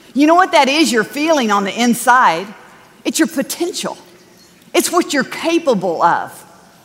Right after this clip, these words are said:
It's not what you've already accomplished, but it's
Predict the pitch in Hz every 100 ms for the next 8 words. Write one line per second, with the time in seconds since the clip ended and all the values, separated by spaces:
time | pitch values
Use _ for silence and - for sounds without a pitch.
0 | - 269 247 277 311 370 - 359 370 392
1 | 359 294 - 247 196 170 180 190 294 -
2 | - - _ _ 269 285 269 - -